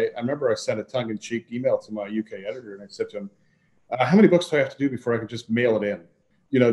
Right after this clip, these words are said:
just write a piece of crap and you guys will publish it." And he said, "Fifteen." <laughs> Thought, "Great. So I get to book sixteen,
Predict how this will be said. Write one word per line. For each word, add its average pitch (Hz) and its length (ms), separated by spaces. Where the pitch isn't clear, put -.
just - 160
write 117 260
a - 120
piece 120 160
of - 60
crap 110 300
and 98 120
you 107 140
guys 104 200
will - 80
publish 110 360
it." - 140
And 127 300
he 135 80
said, 120 240
"Fifteen." 139 560
<laughs> - 800
Thought, 135 460
"Great. 139 340
So 135 100
I 139 40
get 165 100
to 151 60
book 170 180
sixteen, 131 640